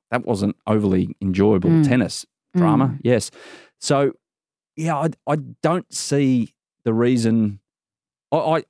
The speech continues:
Speaker 1: I cannot fathom why you'd come up with the conclusion that men deserve more just because they spend more time on court.
Speaker 2: Mm.
Speaker 1: It's, it's so much more nuanced than that, and it's what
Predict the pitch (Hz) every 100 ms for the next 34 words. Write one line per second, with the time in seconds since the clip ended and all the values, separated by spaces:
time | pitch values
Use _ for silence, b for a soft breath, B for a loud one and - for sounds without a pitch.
0 | 139 123 _ - 170 165 - _ - -
1 | 135 98 107 - _ 110 120 127 117 -
2 | 123 117 - 107 107 104 117 113 104 101
3 | 104 - _ _ _ _ _ _ _ _
4 | - 131 147 117 120 110 113 107 - 123
5 | - 110 110 104 98 - 104 98 98 110
6 | 98 98 - 92 - _ 190 165 131 -
7 | 110 - - - 160 151 127 - 117 107
8 | 110 101 - 101 107 - 107 104 - 131